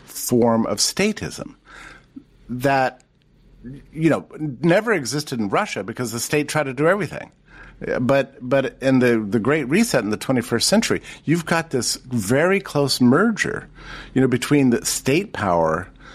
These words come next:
and, and private companies that are benefiting from it and, and assisting it. Uh, they assist with the censorship. They assist with the tax collection. They assist with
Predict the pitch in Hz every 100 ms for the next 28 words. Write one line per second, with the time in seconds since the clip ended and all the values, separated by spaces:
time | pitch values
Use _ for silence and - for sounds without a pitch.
0 | - - - - 123 123 120 110 117 120
1 | - 131 127 131 - 170 165 85 85 107
2 | 95 143 196 - 73 64 - - - 104
3 | 80 55 - - - 131 127 123 123 120
4 | - 269 - 95 - - - - - -
5 | - - - 123 113 131 131 - 175 151
6 | 165 135 - 220 - 104 85 76 107 107
7 | 98 - 160 160 - 139 147 185 170 -
8 | 80 76 - 92 135 139 180 156 175 156